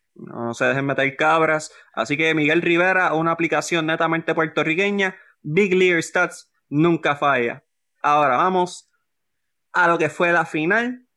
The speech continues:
Los Dodgers de Los Ángeles ganaron su séptimo campeonato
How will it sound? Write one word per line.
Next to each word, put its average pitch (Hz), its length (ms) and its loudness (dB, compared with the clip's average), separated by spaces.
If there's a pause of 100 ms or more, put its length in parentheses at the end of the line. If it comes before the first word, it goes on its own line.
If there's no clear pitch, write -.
(380)
Los 143 280 0
Dodgers 180 460 2
de 180 120 2
Los 165 180 0
Ángeles 175 440 0
ganaron 156 400 0
su 151 220 -6
séptimo 170 580 -4
campeonato 165 760 -2